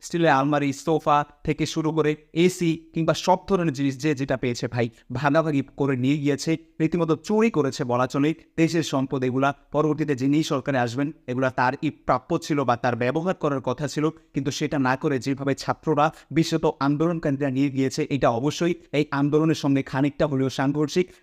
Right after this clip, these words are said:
বিষয়টা মেনশন করলাম এবং একই সাথে সরকারের কার্যালয়ে গিয়ে যে হামলাটা চালানো হয়েছে এবং একই সাথে সংসদ ভবনের বিষয়টাও আমাদের আলোচনায় আনা দরকার যে যেভাবে সংসদ ভবনের দেয়াল টপকে অনেক জায়গায় দেয়াল ভেঙেও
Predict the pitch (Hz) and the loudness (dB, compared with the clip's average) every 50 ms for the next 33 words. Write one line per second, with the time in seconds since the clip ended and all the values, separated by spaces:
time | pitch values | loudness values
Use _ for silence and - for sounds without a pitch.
0 | _ - 139 127 151 135 135 127 127 131 139 - 160 160 151 160 151 147 143 139 | _ -4 -2 0 0 0 0 0 0 0 0 0 -2 0 0 0 2 2 0 0
1 | - 135 127 143 147 - 139 131 - 185 185 165 170 160 - 175 196 196 - _ | -2 -4 -4 -4 -4 -2 -4 -2 0 0 0 0 -2 -2 0 0 0 0 -2 _
2 | _ - - - 160 143 139 - 185 185 190 185 175 - 165 165 - - 175 165 | _ -12 -4 -2 -2 -2 0 0 0 0 0 0 0 0 0 0 0 0 0 2
3 | 170 170 151 - 139 139 117 131 131 123 123 123 131 131 135 135 131 - 139 131 | 2 2 0 0 0 -2 0 0 -2 -2 0 0 0 0 0 -2 -2 -4 -4 -2
4 | 135 139 139 135 139 143 139 - 156 147 - 143 135 143 151 147 - 165 170 - | 0 0 0 0 -2 -4 -4 -4 -4 -6 -4 -2 -2 -2 -2 -2 -2 -6 -2 0
5 | 170 165 - 165 170 190 220 - - - _ - - 170 175 180 - 214 190 160 | -2 0 0 0 0 0 0 0 -4 -12 _ -4 -2 0 0 0 0 -2 -2 -2
6 | 156 147 143 147 143 143 135 131 123 - 135 127 139 131 120 117 120 117 131 120 | -2 0 0 0 0 -2 -4 -6 -4 -4 -2 0 0 0 0 0 -2 -4 -4 -4
7 | - 135 131 131 - 143 139 135 135 - - 120 123 131 131 123 127 123 117 - | -4 -4 -4 -2 -2 -2 -2 -2 -2 -4 -2 -2 0 0 0 0 0 -2 -2 -2
8 | 139 127 120 - 151 175 175 - - - _ 139 160 165 156 160 160 156 - - | -4 -4 0 0 0 0 0 -2 -10 -16 _ -2 -2 0 2 2 2 2 0 0
9 | 151 143 139 - 170 135 143 143 135 143 139 135 127 113 139 143 143 143 143 - | -2 -2 0 0 -2 -2 -2 -2 0 0 0 0 0 0 2 2 2 2 2 0
10 | 147 135 - - - 143 120 123 127 127 123 135 127 127 113 117 120 120 117 113 | -2 -2 -2 0 0 0 2 2 0 0 0 0 -2 -2 0 0 0 0 0 -2
11 | - 127 131 135 147 156 180 208 | -4 -4 -2 0 2 2 2 2